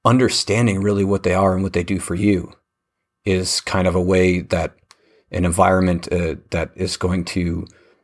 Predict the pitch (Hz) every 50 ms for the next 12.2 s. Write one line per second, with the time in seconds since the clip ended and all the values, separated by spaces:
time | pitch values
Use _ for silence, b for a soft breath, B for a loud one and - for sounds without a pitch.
0 | b b b b b b b b _ _ _ _ _ _ _ _ _ _ _ _
1 | _ _ _ _ _ _ _ _ _ _ _ - - - _ - - - - 113
2 | 104 98 98 98 95 - - - 95 92 95 90 - - - - - 101 101 107
3 | 107 120 117 113 120 113 117 117 123 127 127 127 131 143 156 - _ _ _ _
4 | _ _ _ - 104 101 104 107 107 107 110 98 - 110 127 160 - - _ _
5 | _ _ _ _ _ _ _ _ _ _ _ _ _ _ _ _ - 107 104 98
6 | 95 92 92 90 - _ _ _ _ _ - - - 117 110 101 95 92 92 95
7 | 101 107 110 107 95 - - - 95 90 92 98 104 107 107 104 98 92 - -
8 | 98 92 90 90 87 - - 87 85 - 101 98 92 - 95 90 90 87 85 -
9 | - - - - 82 82 - - 92 - - - - _ _ _ _ _ _ _
10 | - 90 90 - - 92 92 98 98 95 92 92 92 92 92 87 85 - - 90
11 | 87 82 82 82 82 - - 98 95 92 90 - - 87 92 82 87 90 90 90
12 | 87 85 -